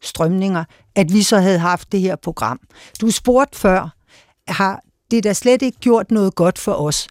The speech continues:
Og så vil jeg sige, jo, det har det i hvert fald. Derfor, det er ikke det samme som at sige, at det ikke er kammet over. Det er det i den grad. Men tak til alle de kvinder, der har kæmpet igennem, <laughs> at vi i dag har et program, der hedder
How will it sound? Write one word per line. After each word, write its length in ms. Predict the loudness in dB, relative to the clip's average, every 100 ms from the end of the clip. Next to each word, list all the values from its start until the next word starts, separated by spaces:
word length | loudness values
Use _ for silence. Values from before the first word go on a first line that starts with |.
| _
Og 120 | 0
så 160 | 2 4
vil 120 | 4
jeg 100 | 2
sige, 360 | 0 0 -2 -2
jo, 260 | 2 2 2 -2
det 100 | -2
har 200 | -2 -2
det 100 | -4
i 80 | 0
hvert 260 | -2 -2
fald. 240 | -2 -2 -2 -8 -20 _ _ _
Derfor, 400 | 0 0 0 -2 -2 -2
det 120 | 0
er 40 |
ikke 140 | 0 -2
det 100 | -2
samme 240 | 0 0
som 200 | 0 -2
at 60 | -2
sige, 160 | -2 0
at 60 |
det 80 | 2
ikke 140 | 0
er 40 | -2 -2
kammet 320 | -2 0 2
over. 240 | 0 -2
Det 200 | 0 2
er 80 | 2
det 120 | 0
i 40 | -2
den 240 | -2 -2
grad. 260 | -2 -4 -2
Men 200 | -4 -4
tak 300 | -2 -4 -4 -12 _ -6
til 120 | -2
alle 300 | 0 0 -2 -4
de 100 | -4
kvinder, 400 | -2 0 0 0
der 120 | -2
har 120 | -2
kæmpet 440 | -2 -2 0 -2
igennem, 420 | -2 0 0 -2 -8 -6
<laughs> 40 |
at 240 | -2 -2 0
vi 80 | 0
i 140 | 0 0
dag 280 | 2 0
har 180 | -2 -2
et 100 | -2
program, 380 | -4 -4 -4 -4
der 120 | -4
hedder 240 | -2 -2